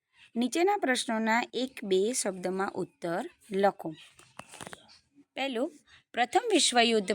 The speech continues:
પછી કેટલાક રાષ્ટ્રોમાં કયા પ્રકારની સરકારનો ઉદય થયો? સરમુખત્યારશાહી. બીજું, ઇટાલીમાં કઈ સરમુખત્યારશાહીનો ઉદય થયો? તો આવશે ફાંસીવાદ.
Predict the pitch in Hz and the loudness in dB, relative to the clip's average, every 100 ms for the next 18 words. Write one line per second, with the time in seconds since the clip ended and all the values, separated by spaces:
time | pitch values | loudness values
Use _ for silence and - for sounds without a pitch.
0 | 208 196 - 240 254 208 - 220 269 370 | 2 2 2 0 0 -2 0 0 2 2
1 | 302 185 - - 185 185 185 208 220 202 | 2 2 -2 0 2 4 2 2 2 2
2 | 240 294 240 - 190 185 196 214 220 175 | 2 0 0 0 -2 -2 -2 0 2 2
3 | 175 185 185 196 202 339 190 170 175 190 | 2 0 0 0 0 -2 0 0 0 0
4 | 170 180 208 _ _ _ _ _ - 240 | 0 0 -4 _ _ _ _ _ -8 0
5 | 254 285 220 185 220 208 _ 196 196 220 | 0 0 -2 0 0 -2 _ -6 -4 -2
6 | - 160 147 165 151 - _ _ _ _ | 0 0 2 0 -2 -12 _ _ _ _
7 | - 262 277 262 339 339 - - - _ | -6 -2 2 4 4 2 -12 -20 -20 _
8 | 226 220 302 302 240 214 208 233 277 269 | -4 0 0 0 -2 2 2 2 0 -8
9 | 285 339 302 240 226 233 202 220 220 208 | -8 -4 -4 -4 -4 -4 0 -2 -2 -10
10 | 208 - 185 185 190 196 190 185 180 180 | -12 -6 -2 -2 -2 -2 -2 0 0 0
11 | 180 175 196 - - 190 175 165 247 - | -2 -2 -2 -10 -10 -4 -4 -4 -6 -6
12 | 185 160 - 165 156 151 | -4 -4 -4 -6 -6 -8